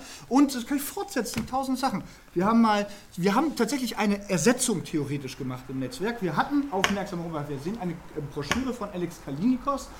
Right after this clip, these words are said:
zur Theorie des Holocaustes, ne? Ausloten der Tiefen. Die findet ihr nicht mehr auf dem Bücherschrank und die ist tatsächlich ersetzt, komplett ersetzt durch ein Buch von Hajo Henisch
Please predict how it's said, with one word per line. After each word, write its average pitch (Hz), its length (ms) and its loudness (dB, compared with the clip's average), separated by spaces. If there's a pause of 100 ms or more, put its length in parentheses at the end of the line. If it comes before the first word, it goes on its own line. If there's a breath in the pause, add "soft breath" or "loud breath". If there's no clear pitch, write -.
(120)
zur 185 140 -6
Theorie 175 220 -2
des 131 200 -8
Holocaustes, 285 880 -2
ne? 220 140 -2 (260 loud breath)
Ausloten 190 560 0
der 147 120 -2
Tiefen. 254 340 0 (640 loud breath)
Die 202 100 -2 (140)
findet 254 280 2
ihr 190 220 0
nicht 226 400 6
mehr 202 140 2
auf 143 140 -6
dem 147 100 -4
Bücherschrank 151 520 -4
und 170 80 -4
die 220 60 0
ist 233 100 0
tatsächlich 220 360 -2 (120)
ersetzt, 175 720 0 (460)
komplett 220 400 0
ersetzt 170 360 -2
durch 196 140 -4
ein 175 160 0
Buch 240 220 -2
von 190 240 2
Hajo 175 240 4
Henisch 214 420 4